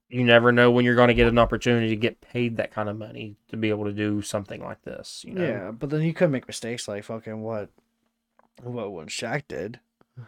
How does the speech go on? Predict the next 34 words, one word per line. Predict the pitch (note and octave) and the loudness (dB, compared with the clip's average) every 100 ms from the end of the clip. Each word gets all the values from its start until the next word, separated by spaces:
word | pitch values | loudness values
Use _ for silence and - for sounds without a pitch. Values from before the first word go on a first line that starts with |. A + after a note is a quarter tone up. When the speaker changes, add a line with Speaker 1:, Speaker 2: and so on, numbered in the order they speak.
| _ | _
Speaker 2:
when | C3 | -14
he | - | -12
got | E2 D#2 | -10 -10
his | C#2 | -12
first | - F2+ - | -14 -16 -14
paycheck. | D#2+ - F2 A2 - _ _ - | -16 -14 -12 -14 -16 _ _ -8
Speaker 1:
Mm-hmm. | G#2+ G2 A2+ - | -4 -4 -6 -10
Speaker 2:
Half | A#2 B2+ D3 B2 | -8 -8 -8 -10
of | |
it | G#2 | -14
was | A2 | -14
gone. | A#2+ C#3+ D#3+ - _ - | -8 -6 -6 -10 _ -6
Speaker 1:
Mm-hmm. | G#2+ G2+ A#2+ _ _ _ _ _ _ _ _ _ _ D#3+ E3 _ | -4 -2 -6 _ _ _ _ _ _ _ _ _ _ -20 -20 _
Speaker 2:
For | - | -14
taxes | A2+ A#2+ A2+ A#2+ - B2+ B2 A#2 | -10 -8 -8 -8 -8 -8 -8 -8
and | A2 | -6
all | A2+ A#2+ | -4 -2
that, | B2 C3+ B2+ | -2 -2 -4
and | A#2+ | -6
then | A#2 | -6
he | B2 | -10
spent | C3+ - B2+ A#2 | -14 -12 -12 -12
fair | - A#2+ | -10 -10
<laughs> | B2 | -10
fucking | B2+ - - | -12 -14 -10
ten | A2+ A#2+ | -2 2
million | A#2 B2 A#2 | 4 4 2
dollars | B2 C3 B2 | 2 0 -2
within, | A#2 A#2+ A#2+ | -4 -6 -4
like, | A#2 A2 | -4 -6
for, | - C3+ B2+ _ | -4 -4 -4 _
like, | A2 - | -16 -14
three | - B2+ | -10 -6
months. | B2+ D3 D3 - | -4 -4 -6 -12